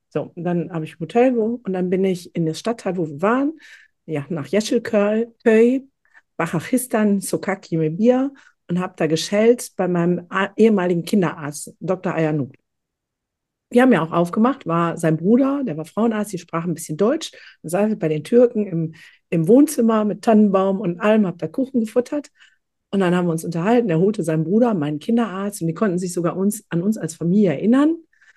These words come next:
Mein Kinderarzt war schon dement, aber es war echt heiß. Er war also richtig schön, so. Und dann, ähm, sag ich: "Ich möchte noch in den Park." Und dann sagte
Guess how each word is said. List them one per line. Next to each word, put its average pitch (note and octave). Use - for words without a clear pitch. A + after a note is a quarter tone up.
Mein D#3+
Kinderarzt E3
war D#3
schon C#3+
dement, F3
aber D#3+
es D#3
war D#3+
echt F3
heiß. C3+
Er F3+
war E3
also F3
richtig F3+
schön, D3
so. -
Und G3
dann, G#3
ähm, G3
sag F#3
ich: F3+
"Ich -
möchte A3+
noch F3
in F#3
den E3
Park." D4
Und G3+
dann F3+
sagte F3+